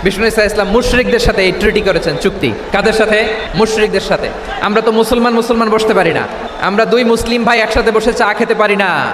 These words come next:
গল্প করতে পারি না। বিষ্ণু ঈসা ইসলাম মুশরিকদের সাথে ট্রিটি করেছেন, হুদাইবিয়ার সন্ধি। এই সন্ধির আগে মক্কা থেকে কেউ মদিনায় যেতে পারে না, মদিনা থেকে কেউ মক্কায় যেতে পারে না, কিন্তু এই সন্ধির পরে ট্রাফিক স্বাভাবিক হয়ে গেল।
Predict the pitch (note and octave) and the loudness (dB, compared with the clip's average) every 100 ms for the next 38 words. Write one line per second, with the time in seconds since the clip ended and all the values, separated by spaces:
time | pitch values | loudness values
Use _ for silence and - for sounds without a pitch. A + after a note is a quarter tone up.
0 | - D3+ F#3 G3+ G#3+ G#3 G#3+ F3+ D#3+ C#3+ | -6 -2 0 2 0 0 0 0 -2 -2
1 | D#3 F#3 G#3 G#3 G3+ G3+ G#3+ - - - | -4 -2 -2 0 0 0 -2 -4 -10 -12
2 | - B2 D#3 G#3 - G#3+ A#3 G#3+ A3 G#3+ | -8 -2 0 0 0 0 2 2 2 2
3 | A3+ A3 G3 E3+ D#3 C3+ C#3+ G#2 - F3+ | 0 0 0 0 -2 -2 -6 -6 -2 0
4 | G3+ G3 F#3 F#3 C3+ A2 - - F#3+ G#3 | 2 0 -2 -4 -4 -6 -8 -4 -2 0
5 | A#3 A3+ A3 A3 G3+ C#3+ - - F#3+ G3 | 2 2 2 2 0 -2 -6 -2 -2 0
6 | - A3 G#3 G#3+ F#3+ F#3+ G3+ A3+ G#3+ G3+ | -2 -2 0 0 2 2 2 2 2 0
7 | F3+ D#3 C#3 G2+ - - - - - - | 0 0 -2 -6 -8 -12 -12 -12 -10 -4
8 | E3 F3 G#3+ G#3 G#3 G#3 G#3 F#3+ F3+ - | 0 2 0 0 -2 0 0 0 0 0
9 | F3 E3+ E3+ C3+ B2+ - D#3+ D#3 F3 E3 | 0 -2 0 0 -2 -4 -4 0 0 0
10 | G#3+ G#3+ G3 G#3 A3 C#4 - - - - | 0 0 2 2 2 2 -2 -6 -8 -8
11 | - - G3 A3 A3 G#3+ A3 - - - | -8 -6 0 2 2 2 2 0 -2 -4
12 | - - - F#3 F3+ E3+ D3 A#2+ | -6 -2 0 2 2 0 0 -2